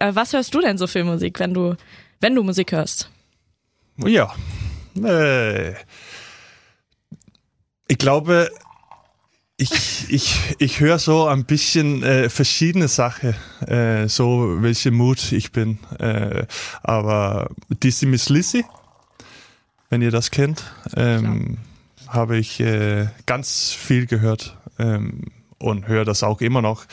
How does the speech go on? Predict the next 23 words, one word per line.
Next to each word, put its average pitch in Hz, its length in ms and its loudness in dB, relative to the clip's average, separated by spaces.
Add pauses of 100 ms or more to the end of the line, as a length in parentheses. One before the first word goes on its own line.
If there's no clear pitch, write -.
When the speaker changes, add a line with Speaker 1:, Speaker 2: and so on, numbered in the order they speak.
(240)
Speaker 2:
Aber 110 200 0
die 107 240 2
machen 120 240 0
ja 104 100 0
nicht 107 180 -2
so 107 120 -2
viel 113 260 0
mehr. 101 220 0 (140)
Speaker 1:
<laughs> - 200 -2
Speaker 2:
Ähm, 104 560 0 (880)
aber 104 280 -2
sonst 101 460 -2
ist - 260 0
so, 104 380 0 (480)
ja, 101 300 -2 (500)
was 101 200 -2
da 104 120 0
gerade 104 420 0
da 110 260 2
ist, - 460 -2
ähm, 104 680 0 (280)
Ed - 180 -2
Sheeran, 110 520 0